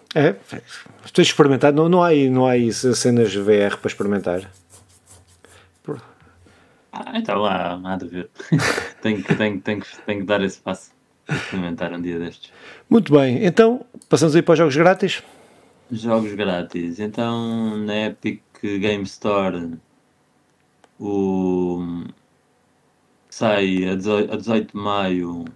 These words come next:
Speaker 2: o The Sim-, a, a,
Speaker 1: Até,
Speaker 2: aliás,
Speaker 1: até,
Speaker 2: até,
Speaker 1: até.
Speaker 2: até dezoito de maio, pois, que ele já está, já está, já está disponível.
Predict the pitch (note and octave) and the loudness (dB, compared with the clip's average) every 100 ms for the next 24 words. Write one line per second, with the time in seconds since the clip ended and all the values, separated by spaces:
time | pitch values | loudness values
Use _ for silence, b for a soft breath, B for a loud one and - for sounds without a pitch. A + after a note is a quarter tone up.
0 | _ _ _ _ A2 G2 G2 - A2 G#2 | _ _ _ _ -6 -6 -8 -6 -4 -4
1 | G#2+ A2+ A2+ A2+ - - - A#2 A#2 B2 | -6 -6 -6 -6 -8 -4 -2 4 4 4
2 | G#2+ C3 B2 B2+ A2+ G2 - _ - - | 4 4 2 0 0 -2 -4 _ -8 -4
3 | C3+ C3 G#2+ G2+ G2 - - A2 G2+ G#2+ | -2 -2 -2 -6 -6 -10 -4 -4 -2 -4
4 | - A2 G#2+ G#2+ G#2 G#2 _ _ _ G#2 | 0 0 0 -4 -10 -16 _ _ _ -8
5 | G#2 G2 G#2+ G2+ G2 G#2+ A2+ A2 - G#2+ | -8 -6 -4 -4 -4 -4 -4 -8 -10 -10
6 | G2 F2+ F2 | -8 -6 -8